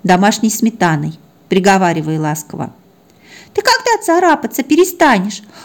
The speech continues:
Плохо тебе у меня, что ли? Опять в подвал хочешь?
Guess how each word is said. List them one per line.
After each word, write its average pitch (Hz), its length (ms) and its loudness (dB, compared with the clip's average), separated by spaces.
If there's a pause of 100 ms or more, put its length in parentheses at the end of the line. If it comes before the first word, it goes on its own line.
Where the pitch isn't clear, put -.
Плохо 539 320 2
тебе 247 280 2
у 254 100 2
меня, 247 360 4
что 415 340 4
ли? 359 200 4 (300)
Опять 554 320 0
в - 60 -20
подвал 277 420 2
хочешь? 240 520 -4